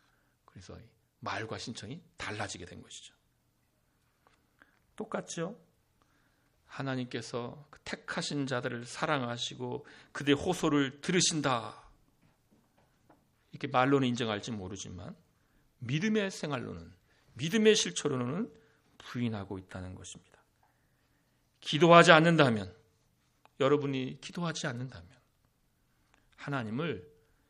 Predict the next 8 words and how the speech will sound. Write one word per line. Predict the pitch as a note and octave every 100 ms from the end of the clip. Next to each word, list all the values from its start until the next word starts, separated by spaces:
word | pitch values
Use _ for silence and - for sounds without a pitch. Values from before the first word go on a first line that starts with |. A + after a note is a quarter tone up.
| _ _ -
불의한 | - A2+ G2+
재판장보다 | F#2+ A2 - A2+ G2+ F#2+ F2 - -
더 | - B2+ E3
못하신 | D#3+ E3+ F#3+ - G3+
분으로 | F#3 C#3 C3 E3+ A#3+ - _ _ _ _ _ _ _ _ -
여러분의 | G#2 G2 F#2 F2+ F2+
행위를 | - F#3+ F3+ D#3
통하여, | - A2+ F2+ F2+ G2+